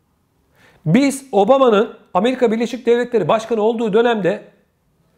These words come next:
Amerika'nın hava savunma sistemlerini paramızla alalım dedik. Ama satmadılar.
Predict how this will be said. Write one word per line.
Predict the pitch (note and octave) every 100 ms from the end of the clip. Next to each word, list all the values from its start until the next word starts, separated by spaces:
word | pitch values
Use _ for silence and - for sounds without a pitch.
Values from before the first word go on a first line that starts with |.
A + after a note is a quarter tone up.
| _ _ _ -
Amerika'nın | E3+ B3 C#4+ B3+ A#3
hava | G#3+ G#3+ B3+
savunma | C4 B3 B3 B3
sistemlerini | B3 - A#3 A#3 A#3+ C#4
paramızla | - F#3 A#3 C#4 G#3
alalım | G3 A3 B3+ C#4+
dedik. | A#3+ A#3 - _ _ _ _ _ _ _ _ _ _ _ _ _ _ _ _ _ _ _ _ _
Ama | F3 B3 C4 C4 - -
satmadılar. | - C#4+ D#4+ E4+ D#4+ C4+ G3 -